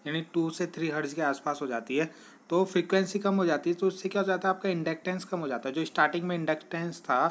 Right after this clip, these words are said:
वो अंदर करंट फ्लो नहीं करा रहा था आपका, यानी कॉपर, जो कॉपर कंडक्टर, वहाँ तक करंट नहीं आने दे रहा था, मगर फ्रीक्वेंसी कम हो गई तो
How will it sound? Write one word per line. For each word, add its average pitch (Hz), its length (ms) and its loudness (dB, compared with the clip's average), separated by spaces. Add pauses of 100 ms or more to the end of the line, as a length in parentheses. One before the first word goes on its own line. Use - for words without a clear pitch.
(460)
वो 156 100 2
अंदर 175 240 4
करंट 180 300 0
फ्लो 170 320 0
नहीं 165 200 -2
करा 135 220 0
रहा 117 100 -2
था 117 100 -6
आपका, 123 180 -6
यानी 143 220 -4
कॉपर, 151 340 2 (240)
जो 139 120 -6
कॉपर 147 300 0 (180)
कंडक्टर, 143 360 -2
वहाँ 151 200 -2
तक 147 140 -2
करंट 165 200 0
नहीं 165 140 -2
आने 143 180 -2
दे 127 100 -4
रहा 117 100 -6
था, 113 140 -10 (400)
मगर 156 200 2
फ्रीक्वेंसी 190 540 2
कम 196 200 0
हो 175 80 2
गई 180 140 2
तो 196 140 0